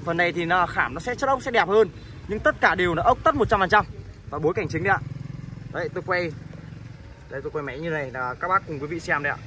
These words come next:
Ốc quá phê pha. Đó, thấy không ạ? Và dưới này thì các cái dắt này được đục những hình ảnh con chim, cây hoa mai, cây đào.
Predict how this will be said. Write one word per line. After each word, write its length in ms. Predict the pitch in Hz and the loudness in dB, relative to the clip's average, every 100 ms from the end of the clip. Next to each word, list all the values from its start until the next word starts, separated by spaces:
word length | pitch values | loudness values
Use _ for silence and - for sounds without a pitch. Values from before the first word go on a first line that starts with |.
| - | -8
Ốc 140 | 165 - - - | -8 -8 -12 2
quá 260 | 247 285 | 6 8
phê 220 | 277 247 208 | 8 6 8
pha. 240 | 214 202 - - - - - - 554 - - - - | 8 6 2 -10 -16 -16 -14 -12 -12 -12 -12 -10 -8
Đó, 180 | 120 123 | -6 -2
thấy 80 | 156 | 2
không 120 | 170 | 2
ạ? 80 | - - - - - - - - - | 2 -2 -8 -6 -8 -8 -8 -8 6
Và 420 | 180 196 196 185 - - - - - - | 8 10 8 4 0 -6 -4 -4 -4 -2
dưới 180 | 151 185 | 6 8
này 200 | 233 214 | 10 8
thì 100 | 190 | 4
các 180 | 190 277 | 2 2
cái 80 | 254 | 4
dắt 160 | 302 | 4
này 120 | 277 196 | 6 4
được 160 | 185 | 6
đục 140 | 196 - | 4 2
những 200 | 196 294 | 0 0
hình 200 | 277 202 | 2 6
ảnh 180 | 185 139 | 4 4
con 120 | 202 202 | 0 0
chim, 320 | 247 254 196 - - | 2 4 2 -2 4
cây 120 | 220 | 6
hoa 160 | 226 | 8
mai, 340 | 214 226 233 208 | 8 8 6 4
cây 100 | 214 | 4
đào. 320 | 208 202 196 | 6 8 6